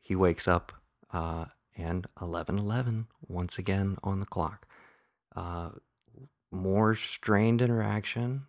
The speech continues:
with Layla, and he offers to go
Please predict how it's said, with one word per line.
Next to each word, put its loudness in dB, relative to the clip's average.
with -4
Layla, -2
and -4
he 0
offers -2
to -2
go -4